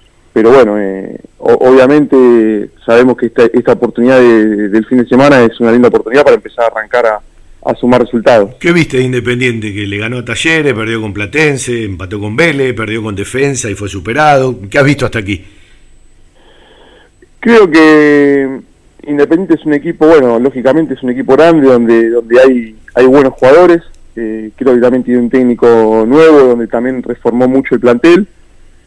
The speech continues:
Speaker 1: Y, y creo que también está en un proceso, eh, donde se están conociendo, hay muchos jugadores nuevos, se están jugando con un entrenador nuevo también. Eh,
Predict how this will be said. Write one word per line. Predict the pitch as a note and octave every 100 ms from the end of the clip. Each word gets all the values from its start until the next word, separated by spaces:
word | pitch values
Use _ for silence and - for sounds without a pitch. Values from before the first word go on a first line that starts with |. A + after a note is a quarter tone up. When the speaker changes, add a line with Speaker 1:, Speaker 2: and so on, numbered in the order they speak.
| - - -
Speaker 1:
Y, | B2 A#2+ B2
y | C3
creo | G3 F3+
que | D3+
también | D#3+ F3 D#3+
está | E3
en | D#3
un | D3+
proceso, | E3 D#3 D3+ C3+ B2+ B2 A#2 A2+ - - _ _ _ _ _ -
eh, | C3+ B2 B2 A2 G#2+ G#2 G#2
donde | A2+ A2+
se | A2+
están | D3 C3
conociendo, | C3 C3 F3+ C#3 B2+
hay |
muchos | D3 C#3+ A#2
jugadores | C3+ A#2+
nuevos, | C#3 F3 E3+ D#3 C#3 B2
se |
están | A#2 B2+
jugando | - C3 C3 A#2
con | A#2+
un | B2
entrenador | A#2 A2+ A#2+ B2+
nuevo | C#3 C#3
también. | A#2+ B2 D#3+ F3 E3 - - _ _ - _ -
Eh, | A#2+ A#2 A#2 A#2+ A#2 A#2 A2 G#2 G#2